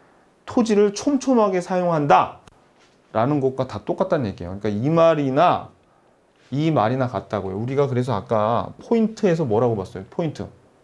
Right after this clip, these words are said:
여기 어디 있어? 그치? 토지에 대한 자본의 결합 비율이 크다는 말이나 생산 요소의 대체성이 크다는 말이나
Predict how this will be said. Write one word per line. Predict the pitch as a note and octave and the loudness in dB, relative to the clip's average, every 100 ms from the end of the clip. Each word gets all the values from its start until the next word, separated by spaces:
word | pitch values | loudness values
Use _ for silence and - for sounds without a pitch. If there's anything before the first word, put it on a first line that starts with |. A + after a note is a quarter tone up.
| _ _ _ | _ _ _
여기 | A#2 G#2+ | -4 -2
어디 | F2+ | -6
있어? | G2 | -10
그치? | A#2+ A#2+ - - - - - _ | -12 -10 -14 -16 -20 -20 -20 _
토지에 | - A#3+ A#3+ A3 G3+ F#3+ | -2 0 2 4 4 4
대한 | F3+ F3 | 2 0
자본의 | E3 - G#2+ C3+ D3 C#3 | -4 -4 -2 0 0 0
결합 | C#3 A2 B2 B2 | -2 -2 -2 -2
비율이 | B2+ A#2+ A#2 | -2 -2 -4
크다는 | - G3 F#3+ F3+ E3 | -6 2 2 2 0
말이나 | G2+ A#2+ A#2 G#2 E3+ - _ _ _ | 0 0 -2 -4 -8 -18 _ _ _
생산 | _ G#3 G3+ G3+ F#3+ | _ -2 0 0 0
요소의 | F3 D#3+ E3 D#3+ | -2 -2 -2 -2
대체성이 | G#2 - C3 B2 A#2+ A#2+ | -6 -6 -4 -2 -2 -2
크다는 | - E3+ D#3 D3+ B2 | -6 0 2 2 -2
말이나 | F#2 F#2+ D3 A#3 B3 | -2 -2 0 0 -2